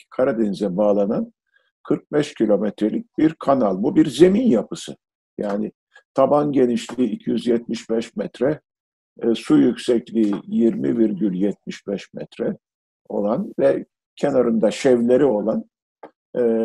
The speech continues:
bir yapı. E, <clears throat> fakat buna bağlı olarak bir takım yapılar var tabii. Kanalla direkt olarak entegre olarak yapılacağı ifade edilen çet raporunda da bu şekilde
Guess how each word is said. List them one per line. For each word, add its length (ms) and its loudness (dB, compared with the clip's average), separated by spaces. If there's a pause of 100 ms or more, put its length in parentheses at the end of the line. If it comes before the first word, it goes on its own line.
(160)
bir 240 -4
yapı. 380 0 (640)
E, 60 2 (840)
<clears throat> 320 -14
fakat 460 -2
buna 360 2
bağlı 280 6
olarak 480 4
bir 100 2
takım 300 -2
yapılar 480 4
var 320 0
tabii. 360 -4 (680)
Kanalla 720 4
direkt 340 4
olarak 460 2
entegre 580 2
olarak 440 2 (100)
yapılacağı 720 0
ifade 500 -2
edilen 440 -2 (520)
çet 260 -2
raporunda 580 0
da 120 -6
bu 100 -4
şekilde 580 -8